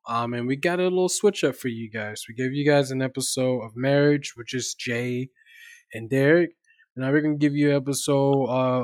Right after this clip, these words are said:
of this new twenty twenty-one single life with me and Kay. So,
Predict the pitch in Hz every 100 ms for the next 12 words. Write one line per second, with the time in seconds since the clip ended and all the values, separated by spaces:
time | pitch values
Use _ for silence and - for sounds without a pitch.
0 | 127 123 139 127 120 131 135 - - 135
1 | 131 - 135 131 117 127 127 - 135 127
2 | 110 113 - - 110 113 117 113 - 107
3 | 113 - - 113